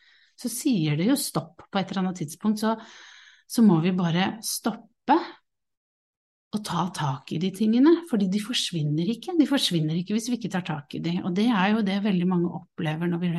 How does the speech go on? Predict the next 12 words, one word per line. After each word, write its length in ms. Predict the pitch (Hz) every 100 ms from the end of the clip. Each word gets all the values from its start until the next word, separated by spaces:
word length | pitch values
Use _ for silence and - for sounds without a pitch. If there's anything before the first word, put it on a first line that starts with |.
| 151
har 180 | 156 147
sin 180 | 175 160
egen 200 | 156 151
business, 480 | 147 214 330 - - _ _ - - _ _ _ _ _
at 380 | 190 - - - _ _ _ _ _ _ _
det 200 | 185 208
ikke 300 | 220 - 170
har 160 | 165 143
forsvunnet 560 | - 240 165 147 151 165
det 120 | 151
vi 100 | 160
trodde. 380 | - 165 160